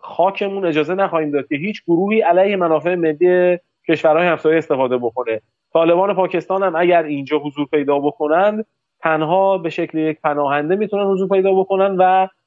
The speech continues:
اجازه فعالیت نظامی و استخباراتی علیه کشور دیگر مثل پاکستان رو ندارن. البته اینجا خب می‌شه یک مقداری به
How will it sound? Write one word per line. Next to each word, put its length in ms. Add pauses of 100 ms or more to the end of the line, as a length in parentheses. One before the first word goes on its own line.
(140)
اجازه 600
فعالیت 720 (480)
نظامی 480
و 40
استخباراتی 680
علیه 340
کشور 580 (320)
دیگر 380
مثل 280
پاکستان 400 (200)
رو 260
ندارن. 420 (140)
البته 720 (300)
اینجا 540
خب 220
می‌شه 540 (260)
یک 220
مقداری 760 (600)
به 220